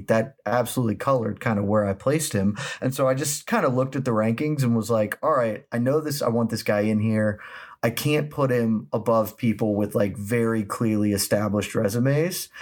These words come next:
And so I figured the exact line of <laughs> who I, who I could comfortably live with him being above and put him above it. <laughs> I was just like, uh, Neil Magny has a lot of good wins at welterweight. I can't in good conscience put Chimaev above him,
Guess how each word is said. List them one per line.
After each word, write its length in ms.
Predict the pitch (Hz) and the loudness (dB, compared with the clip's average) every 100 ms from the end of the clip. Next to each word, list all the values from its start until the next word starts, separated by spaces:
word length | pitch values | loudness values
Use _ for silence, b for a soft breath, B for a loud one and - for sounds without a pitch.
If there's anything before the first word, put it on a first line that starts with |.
| B B B _ 123 | B B B _ -2
And 340 | 117 113 110 | 2 2 0
so 200 | - 123 | 0 2
I 80 | 113 | 2
figured 440 | 110 143 120 117 | 0 -2 0 0
the 140 | 98 110 | 2 2
exact 580 | 95 98 104 127 139 135 | 0 -2 0 2 0 -2
line 440 | 117 110 127 143 | 0 2 2 2
of 140 | 113 | 2
<laughs> 0 | |
who 360 | - - 139 139 - | 2 0 0 0 2
I, 240 | - 120 110 B B | 2 2 0 B B
who 240 | - 196 170 | -2 2 2
I 120 | 139 | 2
could 200 | 139 131 | 0 -4
comfortably 580 | - 135 - 131 120 117 | 0 0 0 0 2 0
live 300 | 101 113 117 | 2 2 2
with 180 | 127 131 | 0 2
him 200 | 127 127 | 2 2
being 240 | 123 117 | 2 2
above 500 | 101 107 120 170 - B B - | 2 2 2 0 -8 B B -2
and 280 | 110 95 - | 0 0 0
put 160 | 131 | 0
him 120 | 143 147 | 2 0
above 280 | 139 123 113 | 2 2 2
it. 140 | 113 - | 0 -2
<laughs> 100 | - | 0
I 40 | 196 | 0
was 100 | 143 | 2
just 240 | 147 - | 0 2
like, 300 | 170 151 143 B B - | 2 0 -2 B B -2
uh, 280 | 202 185 170 165 | 0 0 -2 -2
Neil 240 | 202 226 | 2 2
Magny 400 | 190 185 175 170 | 2 0 0 0
has 200 | 143 147 | 2 2
a 40 | |
lot 260 | 139 131 139 | 2 2 2
of 160 | 120 - | 0 0
good 220 | 139 123 | 0 2
wins 320 | 120 113 107 | 2 0 0
at 80 | - | 0
welterweight. 640 | 110 104 110 101 98 98 - B B B _ - | 2 2 0 0 2 0 -6 B B B _ -2
I 120 | 120 | 0
can't 500 | 123 - 147 135 135 _ _ - | 0 -2 0 0 -2 _ _ -2
in 220 | 117 113 | 0 2
good 260 | 165 160 | 0 0
conscience 520 | 143 123 117 113 104 95 | -2 0 0 0 -2 0
put 200 | 123 113 | -2 -2
Chimaev 480 | - 120 113 110 | -2 0 0 0
above 280 | 104 123 127 | 0 2 2
him, 320 | 131 135 139 | 2 2 2